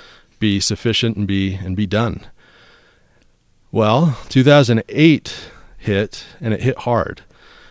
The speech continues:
And I was leveraged pretty hard. I was having some cash flow that I was able to live off of.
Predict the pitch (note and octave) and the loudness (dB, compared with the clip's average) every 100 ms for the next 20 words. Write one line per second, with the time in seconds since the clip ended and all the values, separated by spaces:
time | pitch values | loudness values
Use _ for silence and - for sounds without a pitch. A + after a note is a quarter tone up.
0 | - - G#2 G2+ G2 G#2+ A#2+ G#2 A2 A#2+ | -20 -8 -4 -2 0 0 0 0 2 4
1 | C3+ A2+ - - A2+ G2 F#2 F2 G#2+ G#2+ | 4 2 -2 -4 -2 -2 -2 -2 -2 -2
2 | C3+ C#3 A2+ G2 - A#2+ D3 - G2+ G2 | 0 0 -2 -6 -2 0 0 -2 -4 -2
3 | G2+ G2+ G2 A2+ G#2+ G2+ B2+ F#2+ F2 - | -2 -4 -2 0 0 2 2 2 0 -2
4 | G#2+ | -6